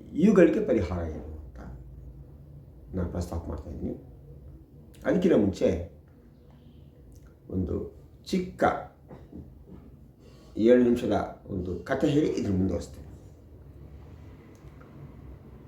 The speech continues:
ಒಬ್ಬರು ತುಂಬ ಖ್ಯಾತ ವೈದ್ಯರಿದ್ರಂತೆ ಒಂದು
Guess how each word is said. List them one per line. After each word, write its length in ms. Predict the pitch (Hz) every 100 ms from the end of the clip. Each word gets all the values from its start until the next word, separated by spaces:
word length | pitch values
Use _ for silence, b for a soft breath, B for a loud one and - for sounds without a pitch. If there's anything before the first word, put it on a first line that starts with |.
| - - - - - - - - - 170
ಒಬ್ಬರು 260 | 180 190 151 120 - - - -
ತುಂಬ 180 | - 147 117 - -
ಖ್ಯಾತ 280 | 143 165
ವೈದ್ಯರಿದ್ರಂತೆ 760 | 147 113 98 87 87 - - - - -
ಒಂದು 200 | 92 -